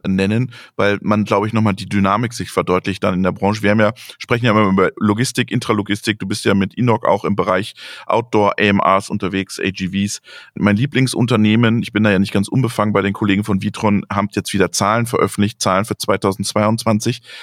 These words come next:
vierzehn Prozent Umsatzwachstum auf eins Komma zwei Milliarden Euro, ja, und die Auftragsbücher sind weiter gefüllt. Es ist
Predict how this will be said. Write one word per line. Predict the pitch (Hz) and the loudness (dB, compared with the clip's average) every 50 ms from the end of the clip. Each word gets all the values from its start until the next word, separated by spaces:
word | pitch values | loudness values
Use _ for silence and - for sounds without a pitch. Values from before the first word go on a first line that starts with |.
| - - | -20 -20
vierzehn | _ - - - - 165 165 160 - - 180 160 156 - | _ -14 -6 -2 0 0 0 0 -2 -2 0 0 0 0
Prozent | - - 120 117 - - 135 123 120 - | 0 -2 -4 -2 -2 -2 0 0 0 0
Umsatzwachstum | - 147 151 143 147 147 151 - - 127 135 - - - - - 147 147 151 151 151 - - - - - | 2 2 4 4 2 0 -2 -2 -4 -4 -4 -4 -6 -8 -6 -2 0 0 0 0 -2 -4 -10 -20 -10 -6
auf | - 104 - - - - | -4 -4 -4 -4 -4 -2
eins | 101 120 151 151 - - | -2 -2 -2 -2 -4 -2
Komma | 147 135 127 123 120 | 0 2 2 2 0
zwei | - - 110 107 110 117 | -2 -2 0 2 2 2
Milliarden | 123 120 117 110 104 92 92 98 95 110 110 | 2 2 2 2 2 2 2 2 0 0 -2
Euro, | - - 87 90 95 98 - 85 92 107 - _ _ - | 0 0 2 2 2 2 0 0 -2 -4 -6 _ _ -2
ja, | 95 98 107 123 139 - - - - _ | 0 0 0 0 -2 -6 -12 -20 -20 _
und | - 110 113 - | -2 -2 -2 -2
die | - 104 - | -2 -2 0
Auftragsbücher | 85 110 117 - - 120 113 - - 117 120 127 113 | 2 0 0 -2 -4 -4 -6 -6 -4 -2 0 0 2
sind | 104 113 107 - | 2 0 0 0
weiter | 98 95 101 - 107 98 | 2 0 2 2 0 -2
gefüllt. | 98 - - - 101 107 98 - - - - - - - | -2 -4 0 2 2 2 2 0 -6 -18 -20 -16 -10 -6
Es | 107 104 | -4 -2
ist | 117 117 | -2 -2